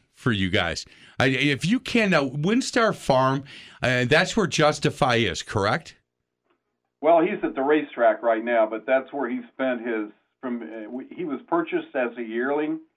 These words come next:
Speaker 2: and, uh, they come to our farm. We work with them, break them, and, uh,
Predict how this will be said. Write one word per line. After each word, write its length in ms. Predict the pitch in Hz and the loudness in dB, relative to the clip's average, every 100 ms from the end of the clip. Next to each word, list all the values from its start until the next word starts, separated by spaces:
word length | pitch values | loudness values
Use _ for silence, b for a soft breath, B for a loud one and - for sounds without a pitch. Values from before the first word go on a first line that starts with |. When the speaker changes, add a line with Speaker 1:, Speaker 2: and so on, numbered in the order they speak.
| _ _ _ _ _ | _ _ _ _ _
Speaker 2:
and, 400 | 113 113 113 113 | -6 -4 -2 -2
uh, 120 | 110 | -2
they 120 | 127 135 | -4 -2
come 260 | 151 156 | 0 0
to 80 | 151 | 0
our 240 | 135 143 143 | 2 2 2
farm. 500 | 156 135 143 147 135 | 2 4 2 0 -4
We 220 | 120 120 | -4 -4
work 320 | 120 139 139 | -4 -4 -4
with 180 | 139 - | -8 -6
them, 260 | 143 135 127 | -6 -6 -4
break 300 | 110 120 - | -2 -4 -4
them, 240 | 135 131 | -4 -2
and, 260 | 120 107 104 | -4 -6 -4
uh, 320 | 98 95 | -4 -2